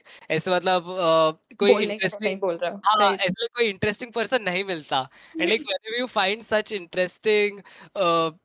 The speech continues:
Speaker 1: क्या बोलेंगे, diverse or polymath
Speaker 2: हम्म।
Speaker 1: kind of person, it's very, very कि, like, ऐसे, मतलब, जाने नहीं देने का ऐसे गेस्ट को
Speaker 2: हाँ,
Speaker 1: वैसा फील
Speaker 2: त-,
Speaker 1: होता
Speaker 2: like,
Speaker 1: है।
Speaker 2: तब भी, हाँ, वो भी,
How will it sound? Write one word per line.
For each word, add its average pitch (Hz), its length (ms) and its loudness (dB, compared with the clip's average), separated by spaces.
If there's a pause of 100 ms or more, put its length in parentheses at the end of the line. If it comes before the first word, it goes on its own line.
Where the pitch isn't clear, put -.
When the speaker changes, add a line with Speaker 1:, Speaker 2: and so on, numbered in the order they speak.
(160)
Speaker 1:
क्या 226 120 2
बोलेंगे, 208 260 2
diverse 170 920 -2
or 185 100 -2 (100)
polymath 160 340 2
Speaker 2:
हम्म। 170 220 0
Speaker 1:
kind 165 180 -2
of 170 320 -10
person, 170 300 -4
it's 214 240 -8
very, 190 240 0
very 196 240 -2
कि, 202 100 -4
like, 196 140 -2
ऐसे, 190 140 -6
मतलब, 208 160 -4 (340)
जाने 185 360 0
नहीं 233 100 0
देने 170 260 -2
का 165 80 0
ऐसे 165 240 -2
गेस्ट 160 240 -2
को 254 60 4
Speaker 2:
हाँ, 247 160 4
Speaker 1:
वैसा 233 160 -2
फील - 300 -14
Speaker 2:
त-, - 40 4
Speaker 1:
होता 247 120 0
Speaker 2:
like, 269 240 0
Speaker 1:
है। 285 60 4
Speaker 2:
तब 240 100 -12
भी, 269 180 2
हाँ, 262 280 2
वो 262 180 2
भी, 226 260 -2